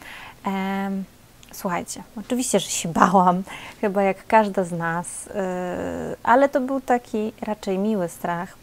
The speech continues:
bo ja byłam, e, przygotowana na to, żeby zostać mamą. Od dawna już tego chciałam, e,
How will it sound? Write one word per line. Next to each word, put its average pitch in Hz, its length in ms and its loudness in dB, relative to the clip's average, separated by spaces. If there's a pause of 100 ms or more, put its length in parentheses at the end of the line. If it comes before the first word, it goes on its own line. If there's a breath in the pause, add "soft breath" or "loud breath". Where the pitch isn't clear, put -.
bo 180 200 0
ja 196 220 2
byłam, 190 440 -2 (560 loud breath)
e, 185 760 -2
przygotowana 202 680 0
na 170 160 -4
to, 170 180 -6
żeby 175 260 -6
zostać 170 580 -8 (220)
mamą. 175 560 0
Od 202 200 2
dawna 185 380 2
już 175 160 -6
tego 170 240 -4
chciałam, 175 680 2 (1120)
e, 180 460 -2